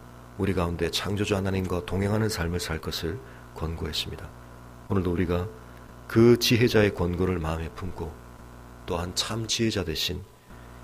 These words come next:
예수 그리스도께서 성령으로 우리에게 진리 가운데 말씀하시고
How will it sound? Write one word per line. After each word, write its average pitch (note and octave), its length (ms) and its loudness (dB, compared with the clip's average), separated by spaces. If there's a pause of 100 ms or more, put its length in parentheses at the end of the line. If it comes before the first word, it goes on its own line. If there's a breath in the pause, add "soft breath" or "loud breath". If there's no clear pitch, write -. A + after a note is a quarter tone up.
예수 A#2 440 10
그리스도께서 A2 640 2
성령으로 G#2 560 4
우리에게 F#2 400 0
진리 A#2 300 2
가운데 F2 280 2
말씀하시고 D#2+ 760 -2